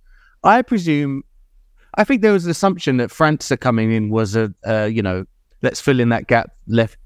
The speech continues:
and a void left by Wilfried Zaha, which it kind of was to an extent. But I,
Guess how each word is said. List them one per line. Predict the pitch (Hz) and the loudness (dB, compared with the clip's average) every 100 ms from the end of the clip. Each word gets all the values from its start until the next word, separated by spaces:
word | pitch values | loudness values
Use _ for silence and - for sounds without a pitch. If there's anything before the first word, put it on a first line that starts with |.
| 117 | 0
and | 107 | 0
a | |
void | 101 110 107 | 2 2 2
left | 107 98 | 0 0
by | 107 | -2
Wilfried | 104 101 - 92 | 0 -2 -6 0
Zaha, | 113 104 90 90 113 _ - _ | 2 2 0 -4 -6 _ -20 _
which | - 139 | -4 0
it | - - - _ | 0 -2 -10 _
kind | - 147 131 | -2 0 0
of | 110 | 0
was | 101 131 - | 0 0 -6
to | - 107 | -2 -2
an | 101 | -2
extent. | - 101 101 - _ _ _ _ _ _ - | -2 -2 -2 -8 _ _ _ _ _ _ 0
But | 196 | 0
I, | - 214 247 | 2 2 2